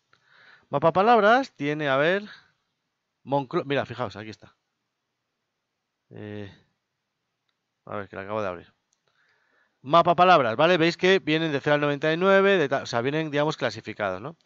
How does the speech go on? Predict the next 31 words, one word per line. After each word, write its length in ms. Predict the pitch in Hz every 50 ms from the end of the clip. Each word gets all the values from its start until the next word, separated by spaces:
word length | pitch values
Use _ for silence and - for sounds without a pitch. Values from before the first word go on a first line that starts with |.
| - - - - - - - _
Moncloa 680 | - 156 165 165 139 - 196 214 208 180 127 98 - - -
sale 220 | - 143 151 156
una 160 | 151 147 143
vez, 260 | 147 147 135 117 82
Sociales 500 | - 143 143 - - 196 185 170 139 120
sale 140 | - 139 143
una 160 | 139 139 131
vez, 220 | 135 135 127 104 - _
Digna 440 | 127 143 202 214 196 180 147 120
sale 220 | 107 - 135 139 143
una 160 | 135 131 131
vez, 240 | 135 131 120 101 - _ _ _ - - - _ _
Cosas 380 | - 170 196 190 - 156 120 -
sale 140 | 147 151 156
una 160 | 147 135 135
vez, 140 | 139 135 107
Vicepresidencia 760 | 107 120 - 139 135 143 131 123 143 170 190 180 156 135 123
una 200 | 127 135 131 127
vez, 340 | 131 131 127 110 - - _ _
Del, 360 | _ 120 165 180 170 135 107 -
a 80 | -
ver, 260 | 104 117 143 170 175 - _ _ _ - _ _ _ _ _ _ _ -
es 120 | 110 123
muy 120 | 147 165
raro 220 | 143 131 123 127 117
que 120 | 110 113
Del 140 | 110 113 101
solo 160 | - 117 110
salga 180 | 95 104 101 101
una 140 | 98 98 117
vez. 220 | 127 113 101 _